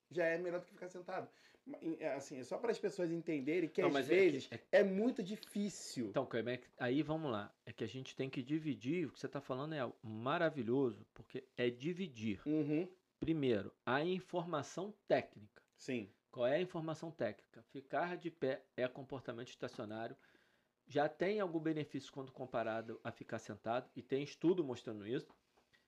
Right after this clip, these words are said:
Speaker 2: mas é, é pouco quando você compara com ficar ativo. Fazer uma caminhada de dois minutos, por exemplo.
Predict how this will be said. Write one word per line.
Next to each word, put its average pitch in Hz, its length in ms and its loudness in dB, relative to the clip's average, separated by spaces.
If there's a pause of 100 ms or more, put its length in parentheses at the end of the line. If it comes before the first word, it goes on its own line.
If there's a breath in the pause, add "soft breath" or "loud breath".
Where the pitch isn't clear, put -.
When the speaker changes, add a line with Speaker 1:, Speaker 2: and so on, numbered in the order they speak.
(100)
Speaker 2:
mas 185 580 2 (300)
é, 160 220 -6 (500)
é 139 80 -2
pouco - 600 6
quando 170 280 -4
você 160 200 -8
compara 156 440 -2
com 156 160 -10
ficar 139 400 -2
ativo. 131 360 -2 (100)
Fazer 127 220 -4
uma 156 120 -2
caminhada 170 460 -2
de 165 140 -6
dois 165 280 4
minutos, 180 460 -6 (160)
por 156 180 4
exemplo. 151 460 2